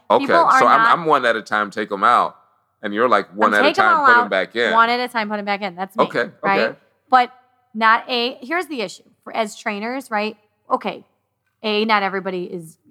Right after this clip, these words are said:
Speaker 2: does that. Well, what typically happens is that people will take, cut 'em out and follow what you want, and then all of a sudden, like, they're,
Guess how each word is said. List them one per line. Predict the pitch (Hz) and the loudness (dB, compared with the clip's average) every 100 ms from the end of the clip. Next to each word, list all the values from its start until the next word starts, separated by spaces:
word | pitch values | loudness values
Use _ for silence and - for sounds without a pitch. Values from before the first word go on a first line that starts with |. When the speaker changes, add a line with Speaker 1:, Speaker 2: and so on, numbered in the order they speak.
| - | -10
Speaker 2:
does | 185 175 | -8 -8
that. | - - - _ _ - | -12 -20 -20 _ _ -10
Well, | 208 220 | -4 0
what | 214 208 - - - | 0 -2 -6 -20 -6
typically | 427 427 269 220 | -6 -4 -4 0
happens | 190 175 180 180 180 _ _ _ _ _ | 2 0 -2 -14 -16 _ _ _ _ _
is | 226 214 | -4 0
that | 202 - | 0 -2
people | 262 247 | -8 -4
will | 220 202 | -4 -4
take, | 262 262 | -6 0
cut | 285 339 | 2 2
'em | 254 | 0
out | 175 185 - _ | -2 -4 -10 _
and | 190 175 - | -14 -8 -2
follow | 202 226 254 | 0 0 -2
what | 233 220 | -4 -8
you | 226 | -6
want, | 214 180 175 - | -2 0 0 -6
and | 190 | -6
then | 185 | 0
all | 185 226 | 2 2
of | 262 | 0
a | |
sudden, | 285 247 233 226 196 | -2 -2 -2 -4 -2
like, | 180 180 | -2 -4
they're, | 180 185 | -4 -4